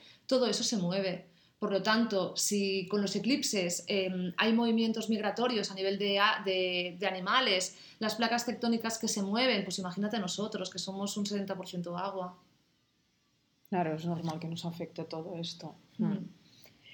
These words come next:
Speaker 2: Y si, por ejemplo, alguien de las personas que nos está escuchando quiere como empezar a des-, adentrarse en la astrología, ¿por dónde le recomendarías empezar?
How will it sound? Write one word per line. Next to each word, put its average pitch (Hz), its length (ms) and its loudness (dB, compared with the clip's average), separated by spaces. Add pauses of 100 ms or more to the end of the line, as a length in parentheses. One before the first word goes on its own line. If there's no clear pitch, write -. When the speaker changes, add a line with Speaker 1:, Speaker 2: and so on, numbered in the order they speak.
(140)
Speaker 2:
Y 214 100 2
si, 202 120 2
por 196 160 2
ejemplo, 185 420 4
alguien 233 600 6
de 233 120 6
las 220 180 4
personas 202 420 4
que 196 120 2
nos 185 160 0
está 185 220 2
escuchando 165 680 0
quiere 185 260 4
como 208 200 4
empezar 196 340 2
a 180 80 6
des-, 175 280 0
adentrarse 170 800 2
en 170 360 -2
la 160 100 2
astrología, 175 840 0 (800)
¿por 202 160 6
dónde 196 280 6
le 220 140 8
recomendarías 180 840 4
empezar? 170 680 -4